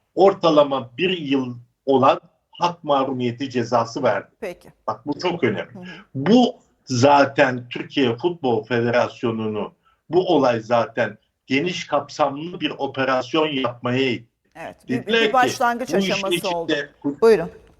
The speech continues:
Speaker 2: Evet.
Speaker 1: Tabii.
Speaker 2: Bir cümle
Speaker 1: Başkanı
Speaker 2: alayım,
Speaker 1: var,
Speaker 2: son bir
Speaker 1: yönetici
Speaker 2: cümle
Speaker 1: var,
Speaker 2: Tahir Bey.
Speaker 1: futbolcu var. Evet, bunlar var.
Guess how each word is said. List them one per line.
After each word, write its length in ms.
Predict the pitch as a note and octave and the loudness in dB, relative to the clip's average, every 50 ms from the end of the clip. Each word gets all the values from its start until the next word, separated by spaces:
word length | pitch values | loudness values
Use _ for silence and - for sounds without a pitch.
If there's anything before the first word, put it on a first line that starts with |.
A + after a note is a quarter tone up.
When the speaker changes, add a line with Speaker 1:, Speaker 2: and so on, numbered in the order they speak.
| _ _ _ _ - | _ _ _ _ -10
Speaker 2:
Evet. 200 | G3 F3+ E3+ E3+ | -8 -2 2 2
Speaker 1:
Tabii. 300 | F3 F3 E3+ C3 - - _ - - | 4 4 2 0 -2 -6 _ -6 -2
Speaker 2:
Bir 120 | E4+ F4 D#4 | 0 0 2
cümle 160 | D4+ D4+ A#3+ | 2 2 2
Speaker 1:
Başkanı 160 | A#3 A#3 A3 | 4 4 4
Speaker 2:
alayım, 240 | G#3 D#3+ C#3+ G#3+ A3 | 4 4 2 2 0
Speaker 1:
var, 60 | - | 0
Speaker 2:
son 180 | - E4 C#4+ C#4 | 2 2 2 4
bir 40 | |
Speaker 1:
yönetici 240 | B3 A#3+ F#3+ F#3+ A3+ | 4 2 2 0 0
Speaker 2:
cümle 120 | A3 G#3 G#3 | 0 0 0
Speaker 1:
var, 60 | G#3 | 2
Speaker 2:
Tahir 400 | - - G3+ G3+ F#3+ G3 F3+ F3 | 2 2 4 4 2 2 0 0
Bey. 100 | A3 B3+ | -2 -4
Speaker 1:
futbolcu 200 | B3+ E3+ - F#3 | -4 -6 -6 -4
var. 140 | G3+ A3 A3+ - _ _ _ _ _ _ _ _ _ _ _ _ _ _ _ _ _ _ - | -4 -4 -4 -6 _ _ _ _ _ _ _ _ _ _ _ _ _ _ _ _ _ _ -2
Evet, 300 | F#3+ F#3 F3+ D#3+ C3 - - _ _ - | 0 0 0 0 -4 -6 -10 _ _ -6
bunlar 480 | G3+ G#3+ G3+ F#3+ F#3+ F3+ F3 D3 C#3 | -4 -2 2 2 2 2 2 0 0
var. 240 | E3+ F#3+ G#3 G3+ - | 0 0 0 0 -4